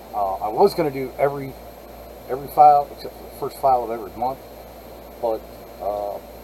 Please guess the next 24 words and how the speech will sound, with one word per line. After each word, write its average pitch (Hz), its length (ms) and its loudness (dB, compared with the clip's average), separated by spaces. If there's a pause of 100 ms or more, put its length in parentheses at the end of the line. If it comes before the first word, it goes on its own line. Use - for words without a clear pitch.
(600)
the 110 80 -10
Lord 120 260 -6
spoke - 300 -10
to 127 60 -12
me 113 140 -8
and 104 100 -10
said, 110 180 -8 (1600)
"If, 123 140 -2 (340)
if, 110 200 -6 (420)
uh, 98 300 -2 (1400)
if - 160 -14
you'll 143 280 0 (400)
give 110 240 -2 (880)
my 120 420 -2 (880)
people 107 340 -12 (260)
half 135 260 4
of 165 80 -6
those 107 260 -6 (380)
free, 113 160 -10 (160)
I 117 180 8
will 107 320 -8
give 113 140 -10 (120)
you 101 120 -12 (1200)
subscriptions." - 720 -14